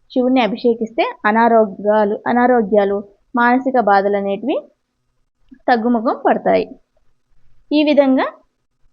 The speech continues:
ఇలాంటి ద్రవ్యాలతో శివుణ్ణి అభిషేకించడం వల్ల సత్ఫలితాలు పొందగలుగుతారు. మొదటగా అభిషేకం ఏ విధంగా చే-,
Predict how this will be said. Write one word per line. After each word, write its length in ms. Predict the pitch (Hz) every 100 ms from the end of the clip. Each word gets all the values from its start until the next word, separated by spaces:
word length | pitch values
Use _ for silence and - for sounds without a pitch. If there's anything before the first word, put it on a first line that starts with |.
| _ _ 285
ఇలాంటి 420 | 285 262 262 285
ద్రవ్యాలతో 540 | 226 214 226 247 254
శివుణ్ణి 320 | 269 226 240
అభిషేకించడం 680 | 214 208 220 208 208 202 196
వల్ల 340 | 190 202 480 622 _ _ _ _ 320
సత్ఫలితాలు 580 | 311 311 254 220 214 -
పొందగలుగుతారు. 800 | 359 247 214 190 180 180 - - _ _ _ _ _ _ _ _ _ _ _ _ _ _ _ _ _ -
మొదటగా 460 | 277 311 311 453 605
అభిషేకం 440 | 240 277 339 339 320
ఏ 180 | 240 247
విధంగా 260 | 262 262 254
చే-, 360 | 262 240 226